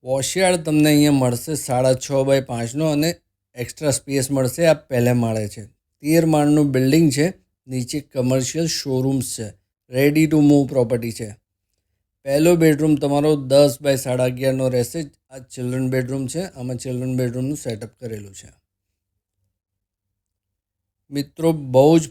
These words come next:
પ્રાઇમ લોકેશન ઉપર પ્રોપર્ટી લઈને આવ્યો છું તમારા માટે. અહીંયા તમને પાંચ બાય સાતનું કોમન ટોયલેટ મળે છે. તમારો માસ્ટર બેડરૂમ અહીંયા રહેવાનો છે સાડા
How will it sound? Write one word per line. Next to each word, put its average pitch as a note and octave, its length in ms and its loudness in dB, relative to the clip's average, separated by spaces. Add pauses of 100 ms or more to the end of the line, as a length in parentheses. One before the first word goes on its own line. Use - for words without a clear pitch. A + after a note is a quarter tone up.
(140)
પ્રાઇમ D3 440 4
લોકેશન D3+ 480 4
ઉપર D3+ 200 -2
પ્રોપર્ટી C#3+ 540 2
લઈને C#3 240 2
આવ્યો C#3 240 2
છું C#3+ 160 0
તમારા C3+ 280 0
માટે. A2 200 -6 (1600)
અહીંયા D3+ 380 -2
તમને D#3+ 340 -4
પાંચ C#3+ 220 -6
બાય D3+ 240 -2
સાતનું C#3 420 -4
કોમન C3 320 0
ટોયલેટ A#2+ 380 2
મળે A2 260 -6
છે. A2 160 -16 (420)
તમારો D3 240 -4
માસ્ટર A#2+ 560 -4
બેડરૂમ D3 420 2
અહીંયા C#3 320 2
રહેવાનો B2 400 2
છે D3+ 160 -4
સાડા C3+ 500 -4